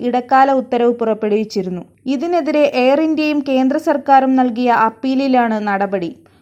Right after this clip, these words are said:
കോവിഡ് തടയാൻ വിമാനത്തിനകത്തും സാമൂഹിക അകലം പാലിക്കണമെന്ന് കേസ് പരിഗണിച്ച സുപ്രീം കോടതി ചീഫ് ജസ്റ്റിസ് എസ് എ ബോബ്ഡെ അഭിപ്രായപ്പെട്ടു. വിദേശത്തുള്ള ഇന്ത്യക്കാരെ തിരിച്ചു കൊണ്ടുവരുന്നതിനുള്ള വിമാനങ്ങളിൽ നടുവിലെ സീറ്റ് ഒഴിച്ചിടണമെന്നത്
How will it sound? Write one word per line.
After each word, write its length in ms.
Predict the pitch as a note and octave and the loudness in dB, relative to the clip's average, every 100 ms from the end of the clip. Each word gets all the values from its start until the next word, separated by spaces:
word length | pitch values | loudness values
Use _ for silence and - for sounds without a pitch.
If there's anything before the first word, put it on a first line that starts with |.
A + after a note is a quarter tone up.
| _ | _
കോവിഡ് 360 | D4 C#4+ F#4 F#4+ | 2 2 2 0
തടയാൻ 400 | F#4+ E4+ E4 D#4+ C4 | 0 2 0 -2 -2
വിമാനത്തിനകത്തും 1000 | C4 C4 D4 D#4+ E4 D#4 C4 C4 C#4 C4 | -2 0 0 -2 -4 -2 0 -2 -2 -4
സാമൂഹിക 600 | - C4+ B3 C4 C#4+ C#4+ D#4 | -2 0 0 0 -2 0 2
അകലം 340 | C4+ C4+ C4 | 2 2 0
പാലിക്കണമെന്ന് 800 | B3+ A#3 A#3 B3 B3+ B3 A#3 A3+ A3 | 0 -2 -2 -4 -2 -2 -2 -6 -4
കേസ് 380 | A#3+ B3 C4+ | 0 0 -2
പരിഗണിച്ച 540 | - B3 A#3 A#3 A#3 A#3 A3 | -4 -2 -2 -4 -4 -4 -4
സുപ്രീം 460 | B3 A#3+ C4 C#4+ C#4 | -4 -6 -4 -4 0
കോടതി 380 | C#4 C4 B3+ B3+ | 0 0 -2 -4
ചീഫ് 360 | B3 A#3+ A#3+ | -4 -6 -4
ജസ്റ്റിസ് 480 | B3+ A#3 - A#3+ A#3+ _ _ - | -4 -4 -4 -8 -8 _ _ -4
എസ് 280 | B3+ B3+ D#4 | -4 0 0
എ 80 | D4+ | 4
ബോബ്ഡെ 520 | B3+ B3 G#3+ B3 B3 - _ _ A#3 | 4 4 2 2 2 0 _ _ -2
അഭിപ്രായപ്പെട്ടു. 880 | A3+ C4 B3+ B3+ B3+ B3+ G3 - F3 - _ _ _ | 0 0 2 4 4 2 -6 -4 -10 -10 _ _ _
വിദേശത്തുള്ള 720 | A#3 C#4+ E4 E4+ F#4 G4 F#4+ F#4+ | -6 -2 -2 -2 -2 0 2 2
ഇന്ത്യക്കാരെ 600 | D#4+ D4+ D#4+ D#4+ D#4 D#4 | 2 -2 -2 2 2 2
തിരിച്ചു 400 | D4+ C#4+ C#4 F4 | 0 -4 -2 -2
കൊണ്ടുവരുന്നതിനുള്ള 920 | E4+ E4 D#4+ D#4+ D#4 D#4 D#4 D#4 D4+ C#4+ | -2 -2 2 2 2 -2 -2 0 4 4
വിമാനങ്ങളിൽ 760 | B3+ B3+ C4+ C#4 C#4 C4+ C4 | 2 2 2 2 0 2 2
നടുവിലെ 480 | B3+ B3+ C4 D4+ D#4+ | 0 0 -2 -2 -4
സീറ്റ് 360 | E4 D#4 C#4+ C#4+ | -4 -6 -4 0
ഒഴിച്ചിടണമെന്നത് 960 | B3+ B3+ C4+ D4 C4 C#4 C4+ B3+ B3+ | 0 0 -2 -4 -2 0 0 0 0